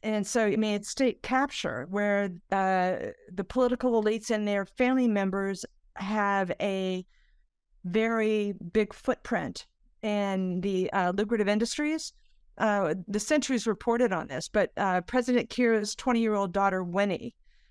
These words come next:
uh, was a shareholder with three Chinese nationals on a mining company that was getting mining contracts.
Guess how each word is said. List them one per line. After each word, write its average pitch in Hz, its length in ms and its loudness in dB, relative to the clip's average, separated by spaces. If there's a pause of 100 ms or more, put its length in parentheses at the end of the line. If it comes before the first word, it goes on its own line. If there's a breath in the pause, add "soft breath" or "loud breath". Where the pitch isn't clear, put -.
(160)
uh, 180 440 2
was 196 460 2
a 196 80 0
shareholder 208 600 0
with 190 160 -6
three 226 220 -2
Chinese 208 480 -2
nationals 175 680 -2 (120)
on 208 100 4
a 202 80 2
mining 208 440 4
company 190 500 -2
that 196 160 -2
was 185 160 -4
getting 202 360 0
mining 208 520 2
contracts. - 640 -2